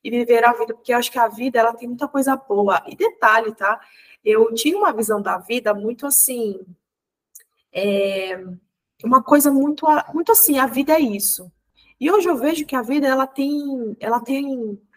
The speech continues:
consciência. É muito surreal isso que eu vou falar, mas eu tenho essa, essa mentalidade. A vida, ela tem uma consciência. Tipo, você tá aqui e o que tá te regendo a vida, ela tem um fluxo pra te conduzir.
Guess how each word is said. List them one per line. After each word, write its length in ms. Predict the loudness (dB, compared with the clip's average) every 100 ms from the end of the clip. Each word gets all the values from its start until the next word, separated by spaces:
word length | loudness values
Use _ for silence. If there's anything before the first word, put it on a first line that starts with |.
| _
consciência. 800 | -4 0 2 2 0 -4 -6 -6
É 180 | -6 -6
muito 200 | -6 -4
surreal 280 | 0 0
isso 100 | 0 -4
que 60 |
eu 40 | -6
vou 80 |
falar, 300 | -4 -4 -4 -4
mas 140 | -8
eu 80 | -6
tenho 180 | -8 -6
essa, 320 | -4 -4 -6 _ _ -6
essa 240 | -2 0
mentalidade. 720 | 0 0 -2 0 4 4 4
A 120 | 0 0
vida, 240 | 0 2
ela 140 | 4
tem 180 | 4 0
uma 180 | 0 -4
consciência. 920 | -4 -6 -4 -2 -2 -4 -10 -10 -10 _ _ _ _ _
Tipo, 220 | -8 -4
você 320 | 2 4 4
tá 180 | 2 2
aqui 500 | 2 0 -4 -2 -2 -8 -20 -8
e 80 | -8
o 40 |
que 120 | -6 0
tá 320 | 6 6 6
te 160 | -4
regendo 500 | 0 0 0 -4 -2
a 80 | -2
vida, 340 | -2 -4 2 4
ela 180 | 4
tem 260 | 0 0 2
um 320 | 2 -2 -4 -8 -10 -2
fluxo 360 | -2 0 -6
pra 160 | -4 -6
te 120 | -6
conduzir. 580 | -8 -6 -6 -6 -10